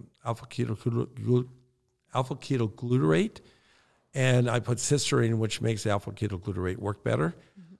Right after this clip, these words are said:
Speaker 1: But that's just one component of, like, five things. But n-, new studies show this one gram of that a day, one gram, gave you eight years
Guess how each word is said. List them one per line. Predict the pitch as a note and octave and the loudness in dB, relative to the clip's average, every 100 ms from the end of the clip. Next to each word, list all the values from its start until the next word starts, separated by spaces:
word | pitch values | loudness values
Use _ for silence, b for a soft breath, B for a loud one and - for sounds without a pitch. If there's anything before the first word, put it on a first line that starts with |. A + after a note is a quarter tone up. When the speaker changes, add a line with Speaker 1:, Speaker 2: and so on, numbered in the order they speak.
| - | -2
Speaker 1:
But | D3 | 2
that's | G3+ | 4
just | G#3 D#3+ | 4 2
one | D#3 D#3 D#3 | 6 6 6
component | C#3+ B2 C3 E3+ C3+ A2 | 2 0 2 4 4 2
of, | G#2+ G#2+ | 0 0
like, | G#2+ A2 _ _ _ _ _ _ _ - | -2 -4 _ _ _ _ _ _ _ 2
five | B2+ B2 | 4 4
things. | C3 B2+ G#2+ - B B B _ | 2 0 -2 -8 B B B _
But | C#3 D3 - - - _ _ _ F3 | 2 2 0 -20 -20 _ _ _ -16
n-, | D3+ D3 E3+ | -6 -4 -2
new | D3+ D#3 A3 | 2 4 4
studies | - A3+ G#3 D3+ | 4 4 4 4
show | - D3+ A2 A#2 A#2+ | 6 6 4 2 -2
this | - C#3 - | -6 -4 -6
one | D3 D3 G3 A#3 | -10 -6 -2 0
gram | E3 E3+ F#3+ F#3+ | 0 -2 0 0
of | E3+ | 0
that | C3+ B2 | 0 0
a | B2 | -2
day, | B2 B2+ - | -2 -2 -4
one | - D3+ A#3 A#3+ | -10 -4 -2 0
gram, | B3+ B3+ G3 - - _ _ _ _ _ _ _ _ _ _ _ _ A#2+ | 0 0 0 -4 -10 _ _ _ _ _ _ _ _ _ _ _ _ -4
gave | C#3 D3+ | 0 0
you | D3 C3 - - | 2 0 -2 -2
eight | C3+ F#3+ G#3 - | 2 2 -2 -8
years | C3 C#3 F3 D3 A#2+ G#2 G#2+ - | -10 -4 -2 0 0 -2 -6 -10